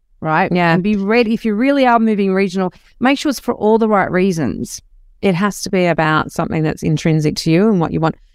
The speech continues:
Speaker 2: And I, I would strongly recommend, and we always say this, Veronica, if you're moving to a new area, think about renting first. Ra-,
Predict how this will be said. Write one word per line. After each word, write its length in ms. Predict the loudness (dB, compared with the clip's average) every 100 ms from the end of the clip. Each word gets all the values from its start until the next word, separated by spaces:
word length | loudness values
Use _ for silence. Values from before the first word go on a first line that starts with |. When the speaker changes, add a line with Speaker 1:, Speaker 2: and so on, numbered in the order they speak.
| -8
Speaker 2:
And 160 | 0 2
I, 160 | 2 0
I 120 | 0
would 140 | -2
strongly 600 | -4 -6 -2 0 2 0
recommend, 460 | 0 0 0 0 2
and 80 | 2
we 100 | 0
always 460 | 0 0 0 0
say 200 | 0 0
this, 180 | 0 0
Veronica, 340 | 0 0 0 -2
if 120 | 0
you're 120 | 2
moving 320 | 4 4 2
to 160 | 2 2
a 20 |
new 180 | 2 4
area, 460 | 2 2 2 0 -4 -16 _ 0
think 140 | 2
about 280 | 2 0 2
renting 440 | 0 -2 -2 -4
first. 580 | 0 2 0 -2 -10 -20 _ _ _ _ _ -20 -8
Ra-, 280 | -4 -2